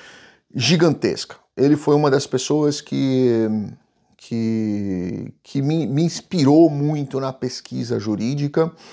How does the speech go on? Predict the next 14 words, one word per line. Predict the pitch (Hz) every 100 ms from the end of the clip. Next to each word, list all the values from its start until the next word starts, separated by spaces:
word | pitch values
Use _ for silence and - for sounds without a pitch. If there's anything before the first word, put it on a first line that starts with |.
| - - _
Eu | 131 156
aprendi | 165 147 156 139
muito, | 147 127 139 185 190 135 - 92 -
muito | 113 147 175 208 196 135 - 127 - -
sobre | - 135 143 147
essa | - -
questão | 131 135 139
de | 120
estudos, | 110 - _ 214 202 170 160 143
sobre | - 151 143
a |
questão | 139 120 - 127 123
de, | 110 110 107 104 - - - - -
ahn, | - 123 120 117 113 110 104